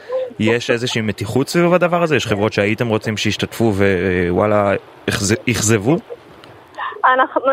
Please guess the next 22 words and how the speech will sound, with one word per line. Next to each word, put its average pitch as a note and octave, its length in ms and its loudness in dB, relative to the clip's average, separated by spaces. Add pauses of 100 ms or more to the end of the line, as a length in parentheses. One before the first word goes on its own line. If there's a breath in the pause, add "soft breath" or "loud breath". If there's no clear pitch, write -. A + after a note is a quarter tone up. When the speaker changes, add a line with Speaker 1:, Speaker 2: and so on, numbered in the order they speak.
(120)
Speaker 2:
אנחנו C#4 240 4
לא C4+ 100 6
מתייחסים C4+ 420 0
לזה B3+ 240 2
בכלל A3+ 360 4 (120)
ככה, C4+ 580 4
וכמו A3+ 240 0
שתיארת A#3+ 300 2
את A#3 40 -8
המצב A#3+ 500 4 (100)
בוויקס, B3+ 540 2
הסיטואציה B3+ 1120 2
היא, E4 220 4
אה, D#4 120 6
מורכבת, E4+ 520 4
לא A#3+ 180 4
סתם F4+ 160 0
בעבר A3 360 4 (160)
ההייטק A3 320 -2
לא A3+ 260 4
נכנס, A3 580 0
אה, A#3+ 160 6